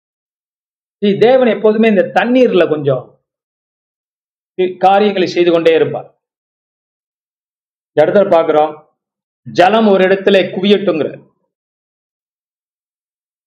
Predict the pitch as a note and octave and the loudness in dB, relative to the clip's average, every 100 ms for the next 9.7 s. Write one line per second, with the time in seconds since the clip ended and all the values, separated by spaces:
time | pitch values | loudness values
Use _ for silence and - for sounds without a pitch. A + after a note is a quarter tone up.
0 | _ _ D3+ E3 G3 G3+ D#3+ - - _ | _ _ -4 0 2 2 0 -4 -14 _
1 | _ _ _ _ _ _ _ _ _ _ | _ _ _ _ _ _ _ _ _ _
2 | _ _ _ _ _ _ _ _ - G3 | _ _ _ _ _ _ _ _ -2 0
3 | A3 A3 G#3+ F#3 - E3 D#3+ C#3 - - | 2 4 2 2 0 0 0 -4 -6 -18
4 | _ _ _ _ _ _ _ _ C#3 F3+ | _ _ _ _ _ _ _ _ 0 2
5 | A3 A3 G#3 F3 E3+ G3+ G#3 G3 E3+ D3+ | 2 2 0 0 0 2 2 0 0 -2
6 | C3 A2 - _ _ _ _ _ _ _ | -2 -8 -14 _ _ _ _ _ _ _
7 | _ _ _ _ _ _ _ _ _ _ | _ _ _ _ _ _ _ _ _ _
8 | - G3 A#3 A3+ G#3 G3 F#3+ G3 F#3 D3 | -2 0 2 2 2 0 -2 0 0 -2
9 | - - _ C#3+ D#3+ - G3 | -6 -18 _ -6 -6 0 0